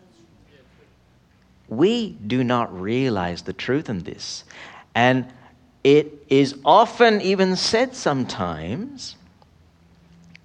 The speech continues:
"Sinner saved by grace." That's not who we are.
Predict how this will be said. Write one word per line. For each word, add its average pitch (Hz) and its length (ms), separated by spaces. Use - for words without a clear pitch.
"Sinner 156 600
saved 120 400
by 107 160
grace." - 680
That's - 280
not 330 160
who 151 160
we 104 200
are. 113 440